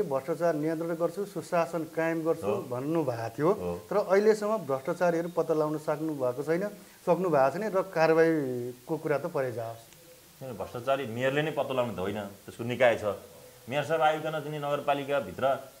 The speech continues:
Speaker 2: केही न केही त फरक देख्नु भएको होला नि
Speaker 1: के
Speaker 2: तपाईँले।
Speaker 1: फरक छ त?
Speaker 2: होइन, फरक छ।
Speaker 1: के फरक छ?
Speaker 2: होइन, कर्मचारीको तपाईँको चाहिँ आउने समय, जाने समय, त्यो
Speaker 1: त्यो
Speaker 2: काम
Speaker 1: त
Speaker 2: गर्ने,
Speaker 1: नियमित चल्दै
Speaker 2: काम
Speaker 1: आएको
Speaker 2: गर्ने
Speaker 1: हो त।
Speaker 2: तरिका,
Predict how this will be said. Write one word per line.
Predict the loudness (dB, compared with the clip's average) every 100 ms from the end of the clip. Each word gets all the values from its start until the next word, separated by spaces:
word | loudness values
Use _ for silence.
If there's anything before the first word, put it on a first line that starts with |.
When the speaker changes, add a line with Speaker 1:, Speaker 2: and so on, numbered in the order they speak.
| -12 -4
Speaker 2:
केही | -4
न |
केही | -2 -2
त | -4 -2
फरक | -4 -2
देख्नु | -2 0
भएको | 0
होला | 0
नि | 0
Speaker 1:
के | 0
Speaker 2:
तपाईँले। | 0
Speaker 1:
फरक | -4 -6
छ | -12
त? | -12
Speaker 2:
होइन, | -10 -8 -2
फरक | 0 0
छ। | -8 -20 -20 -6
Speaker 1:
के | -4
फरक | -4 -8
छ? | -12 -20 -8
Speaker 2:
होइन, | -6 -6 0
कर्मचारीको | 2 2 2 0 0 0
तपाईँको | 0 0 -2
चाहिँ | -4 -6 -4
आउने | -4 -4 -4
समय, | -6 -6 -6 -6
जाने | -2 -2 -2 -6
समय, | -8 -4 -4 -6
त्यो | 0
Speaker 1:
त्यो |
Speaker 2:
काम | 2
Speaker 1:
त | 6
Speaker 2:
गर्ने, | 6
Speaker 1:
नियमित | 6 4 2 2
चल्दै | 4 6
Speaker 2:
काम | 8
Speaker 1:
आएको | 8 6
Speaker 2:
गर्ने | 2
Speaker 1:
हो |
त। | 2
Speaker 2:
तरिका, | 2 0